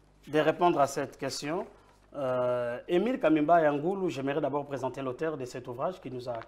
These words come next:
quittés, que Dieu a rappelé dans sa gloire, fut un Congolais de père et de mère. Il était un ancien officier des forces armées zaïroises,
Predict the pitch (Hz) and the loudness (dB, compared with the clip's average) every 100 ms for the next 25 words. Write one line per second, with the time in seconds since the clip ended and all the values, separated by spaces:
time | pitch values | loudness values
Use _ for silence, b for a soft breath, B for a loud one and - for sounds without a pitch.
0 | - 123 156 156 135 123 135 120 123 143 | -16 -14 -10 -8 -8 -4 -2 -2 -4 -8
1 | 127 120 - 120 131 170 180 B B B | -10 -10 -10 -8 -2 -4 -4 B B B
2 | B - - 180 185 147 - 135 127 135 | B -16 -6 -4 -2 -2 -2 -2 -2 -2
3 | 208 - _ 123 127 127 147 131 127 123 | -4 -6 _ -10 -6 0 0 0 -4 -4
4 | 151 208 - b b b b 143 135 143 | -4 -4 -8 b b b b -6 -4 -2
5 | 156 165 175 156 139 135 - 151 156 151 | -2 2 2 4 2 -2 -6 -4 -2 -2
6 | 147 139 139 - 131 - 131 160 143 131 | -4 -6 -10 -10 -10 -8 -8 -6 -6 -6
7 | 170 147 131 131 127 135 123 123 123 165 | -6 -6 -2 -2 0 -4 -4 -6 0 0
8 | 180 131 | 0 -8